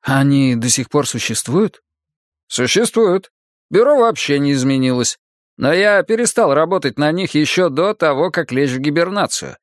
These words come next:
А то подразделение, где я работал, оно теперь часть азиатского флота. Ты же знаешь, флот — это особая держава, так что я здесь теперь, <laughs> хе,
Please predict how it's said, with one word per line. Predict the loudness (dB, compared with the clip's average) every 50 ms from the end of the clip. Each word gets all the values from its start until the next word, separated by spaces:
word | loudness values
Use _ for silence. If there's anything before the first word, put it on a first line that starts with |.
| _ _ _ _ _ _ _ _ _ -4
А | -2 0 2 0 0
то | 0 0 0 0
подразделение, | 0 -2 -4 -2 -2 -2 -2 -2 0 0 2 2 0 0 0 -2 -2 -2
где | 0 0 2 2
я | 2 2
работал, | 0 0 -2 -2 -2 -4 -4 -6 -12 -18 -18 _ _ _ _ _ _ _ _
оно | -2 -2 0 0 -2 -2
теперь | -2 -2 -2 0 0 -2 -2
часть | 0 0 2 2 2 0 -2 -4 -8 -8 -4 -2
азиатского | 0 0 0 0 2 2 2 0 -2 -4 -4 -2 -2 -2 -2
флота. | -2 -2 -2 -2 -2 -4 -8 -16 -18 -20 _ _ _ _ _ _ _ _ _ _ _ -2
Ты | -2 0
же | 2 0 0
знаешь, | 0 0 2 2 0 0 -2 -6 -10 -12 -14 -20 _
флот — | -6 -2 0 2 2 2 0 -2 -2
это | -2 -2 0 0 0 0 2 2 2 0
особая | 0 0 0 0 0 2 0 0
держава, | 2 0 -2 -2 -2 0 0 2 0 0 -4 -8
так | -8 -8 -8 -6 -6
что | -8 -4 -2 0
я | 0 2 2 0 0
здесь | -2 -4 -2 -2 -2 -2 -2 -2
теперь, | -2 -4 -2 0 0 2 2 0
<laughs> | -2 -2
хе, | -2 0 0 -2